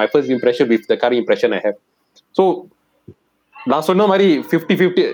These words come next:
like, it's very fifty fifty. சில, சில, சில, சில, like, சில insta-, instance வந்து you'll be very off, சில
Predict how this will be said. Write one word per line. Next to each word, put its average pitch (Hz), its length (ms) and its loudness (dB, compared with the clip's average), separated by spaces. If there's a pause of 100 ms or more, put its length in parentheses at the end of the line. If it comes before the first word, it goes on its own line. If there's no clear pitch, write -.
(100)
like, 127 140 2
it's 135 160 -4
very 185 180 2
fifty 160 260 -2
fifty. 127 300 -2
சில, 143 160 0 (160)
சில, 151 160 0 (720)
சில, - 20 -2
சில, 151 140 0 (1040)
like, 127 160 2
சில 151 160 0
insta-, 185 200 0 (100)
instance 175 360 0
வந்து 151 160 2 (120)
you'll 117 260 0
be 113 40 0 (160)
very 156 160 2 (100)
off, 175 120 -4 (420)
சில 147 80 2